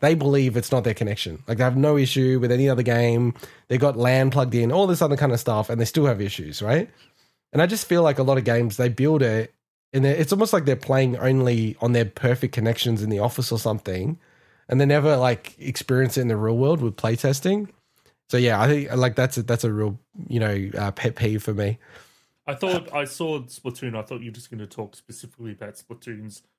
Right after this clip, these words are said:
Speaker 2: matchmaking. <laughs>
Speaker 1: Well, yeah, there's a lot of things, but that stuff doesn't bother me as much as just, like, 'cause that happens in all, like, even if you fix the lobby system, it still has this issue where people drop off and, yeah, like, it becomes, like, you can't even quit it. It's like, "Oh,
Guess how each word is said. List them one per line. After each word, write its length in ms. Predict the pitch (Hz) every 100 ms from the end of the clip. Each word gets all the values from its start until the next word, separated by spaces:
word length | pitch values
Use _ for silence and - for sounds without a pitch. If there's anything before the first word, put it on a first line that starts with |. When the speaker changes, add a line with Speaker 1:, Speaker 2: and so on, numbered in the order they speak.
| -
Speaker 2:
matchmaking. 720 | 113 - 110 - - 220 -
<laughs> 220 | - -
Speaker 1:
Well, 340 | 175 170 151 151
yeah, 160 | 151
there's 160 | 135 151
a 60 | 160
lot 240 | 160 151
of 100 | 143
things, 320 | 131 120 127
but 140 | 190 269
that 180 | 285
stuff 240 | - 233 170
doesn't 260 | 165 151 123
bother 180 | 131
me 160 | 127 123
as 120 | 110
much 260 | 113 113 -
as 100 | 107
just, 260 | 123 110 120
like, 460 | 110 104 - - _ _ _ _ _ _ _ _
'cause 100 | 180
that 200 | 214 247
happens 340 | 160 160 139 117
in 140 | 120
all, 380 | 98 143 139 139
like, 160 | 147 156
even 180 | 185 208
if 140 | 165
you 60 | 143
fix 300 | 196 202 -
the 80 | 151
lobby 320 | 120 117 120
system, 360 | 127 - 120
it 60 | 120
still 180 | - 208
has 200 | 196 175
this 160 | 131 107
issue 400 | 170 - 117 104
where 220 | 107 107
people 260 | 151 156
drop 260 | 131 113 123
off 280 | 156 127 113
and, 240 | 107 107
yeah, 220 | 135 107 87
like, 200 | 110 120
it 100 | 104
becomes, 520 | - 139 123 113 - - - _ _
like, 160 | 165 156
you 160 | 180 -
can't 260 | - 226
even 160 | 180 139
quit 220 | - 233
it. 160 | 117 110
It's 140 | 127
like, 140 | 147 139
"Oh, 340 | 151 117 98